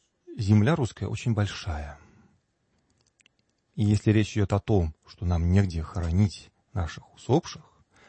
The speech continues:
то, наверное, это речь идет о таких вот примерах, как с Ваганьковским кладбищем, да,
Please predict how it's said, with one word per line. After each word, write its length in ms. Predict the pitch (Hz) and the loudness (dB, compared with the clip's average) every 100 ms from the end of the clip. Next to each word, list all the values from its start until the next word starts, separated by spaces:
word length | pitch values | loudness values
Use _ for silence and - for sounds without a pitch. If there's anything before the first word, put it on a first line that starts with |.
| _ _ _ _ _ _ | _ _ _ _ _ _
то, 120 | - | 2
наверное, 360 | 104 127 190 151 | 4 6 6 4
это 140 | 123 | 4
речь 180 | 120 110 | 2 2
идет 200 | 110 - - _ - | -4 -6 -16 _ -10
о 100 | 110 | -4
таких 320 | 110 - 98 | -4 -2 -2
вот 100 | 101 | 0
примерах, 360 | 104 92 95 87 | 0 2 0 0
как 160 | 92 - | -8 -4
с 60 | |
Ваганьковским 640 | 95 90 147 - - 101 92 | -2 2 2 2 -4 -4 -4
кладбищем, 520 | 101 95 95 - 98 | -6 -10 -14 -8 -2
да, 260 | 101 139 | 0 0